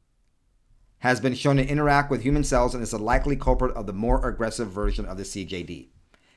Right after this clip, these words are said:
That's according to the, uh, French study. Now let's go to the E-, Epoch Times, which said, quote, "When the Wuhan variant spike protein gene information was made into a vaccine as part of the M R N A and,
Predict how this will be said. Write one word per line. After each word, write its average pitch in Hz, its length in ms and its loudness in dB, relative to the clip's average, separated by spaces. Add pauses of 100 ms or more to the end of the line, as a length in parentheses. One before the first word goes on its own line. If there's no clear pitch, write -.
(120)
That's 147 280 4
according 135 460 2
to 139 240 2
the, 123 260 -2 (220)
uh, 117 140 0
French - 600 -4 (2750)
study. 90 440 -6 (840)
Now 120 160 6
let's 131 120 4
go 143 100 4
to 131 80 2
the 127 100 -4
E-, 143 140 -12
Epoch 135 280 0
Times, 113 500 -2 (1080)
which 123 300 0
said, 113 320 2
quote, 135 320 4
"When 120 140 0
the 113 100 2
Wuhan 156 400 4
variant 139 320 2
spike 143 300 4
protein 127 380 -2
gene 123 340 -2
information 120 440 -4
was 104 140 -4
made 117 280 -2 (200)
into 123 180 -4
a - 20 0
vaccine 120 400 0
as 117 100 -4
part 120 240 2
of 113 60 -2
the 113 140 -2
M 117 120 -2
R 117 120 0
N 113 80 -2
A 117 140 0
and, 113 180 -6